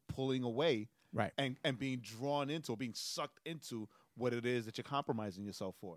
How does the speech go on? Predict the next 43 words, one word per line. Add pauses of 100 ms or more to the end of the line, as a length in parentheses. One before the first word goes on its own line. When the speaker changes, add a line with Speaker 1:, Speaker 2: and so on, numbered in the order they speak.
(100)
Speaker 2:
Right. (100)
Speaker 1:
or
your
faith
for, (380)
right? (240)
So, (1600)
you
know,
you, (180)
you
know, (100)
like
the
old,
the
old
Black
Sheep
song,
right?
"You
can
get
with
this (460)
Speaker 2:
Or
you
can
get
with
Speaker 1:
or
Speaker 2:
that.
Speaker 1:
you
can
get
with
that," (160)
right? (560)
This
meaning, (320)
you
know,